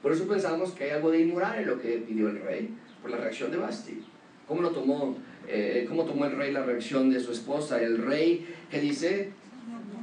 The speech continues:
Se enojó mucho y todos juntos decimos.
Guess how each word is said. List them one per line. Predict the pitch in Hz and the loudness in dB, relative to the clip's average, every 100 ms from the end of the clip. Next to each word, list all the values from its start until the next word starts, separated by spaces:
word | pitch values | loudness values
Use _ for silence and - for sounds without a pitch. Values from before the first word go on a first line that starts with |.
| - | -8
Se | - | -2
enojó | 123 123 - 175 | -2 -2 -2 -2
mucho | 170 160 165 170 170 | 2 2 2 2 2
y | 156 165 | 4 4
todos | - 170 165 | 4 0 0
juntos | 170 165 | 0 -4
decimos. | 151 160 165 208 | 0 0 0 -2